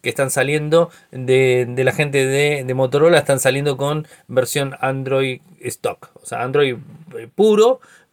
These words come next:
pero con las particularidades de, de Motorola, con actualización. De hecho, las actualizaciones están llegando sin ningún tipo de problemas. Y el otro que, el otro que queda sería Nokia, que Nokia por lo menos hasta el momento sigue lanzando todos los dispositivos con Android One,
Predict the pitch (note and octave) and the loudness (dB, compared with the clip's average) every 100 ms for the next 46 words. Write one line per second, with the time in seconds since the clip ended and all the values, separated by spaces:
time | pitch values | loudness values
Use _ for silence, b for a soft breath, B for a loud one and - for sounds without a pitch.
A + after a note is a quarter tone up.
0 | _ D3 F3 D#3+ D3+ D#3 D3 C3 C3+ - | _ 2 4 2 0 -2 -2 -2 -2 0
1 | C3+ B2 C3 B2 C3 C#3 C#3 B2 A2+ A#2 | 0 0 -2 0 0 0 0 0 -2 -4
2 | A#2+ B2+ C#3+ D#3 E3+ B B A3 G#3+ D#3+ | -2 0 2 2 -2 B B 2 4 2
3 | C3+ B2 B2 A2+ B2 D#3 E3 B2+ A2 A2+ | 0 0 -4 -4 -4 0 2 2 0 -4
4 | A2+ A#2 A2+ A#2+ A#2+ C3 C#3+ B2 - A#2 | -6 -6 -6 -6 -6 -6 -6 -8 -8 -6
5 | A#2+ B2 A#2+ - A#2 A#2+ A#2 A2+ A#2 A2 | -4 -4 -4 -6 -8 -10 -10 -6 -6 -4
6 | A2 G#2+ G2 - b b b b b b | -6 -8 -12 -18 b b b b b b
7 | D3 E3 G#3 G3+ G3+ E3+ E3+ E3 D#3+ E3+ | 0 4 4 4 0 2 0 2 2 0
8 | F3 E3+ F3 F#3 G#3 A3 A#3 - C3+ C#3+ | 0 0 0 2 2 4 2 0 -2 0
9 | D#3 D#3 C#3+ B2+ C3 G3+ - - A2+ - | 0 2 0 -2 0 0 0 0 -4 -4
10 | b b - C3+ G3 G3 F#3 C#3+ C#3 C#3+ | b b -6 -2 -2 2 2 2 -2 0
11 | D3 F3 F#3+ G3 - - - C#3+ C#3+ D3+ | 0 0 -2 -4 -6 -12 -2 -2 0 0
12 | F3 F#3 F#3 F#3 - E3+ E3 D3 C#3 D#3+ | 0 -2 0 -2 0 0 0 0 0 0
13 | D#3 D#3 D#3 C#3 C3 B2 B2+ C#3 C3 C3 | 0 0 0 0 -2 -6 -4 -4 -2 -2
14 | C3 C3+ D3 F#3 A3 | -2 -2 0 0 0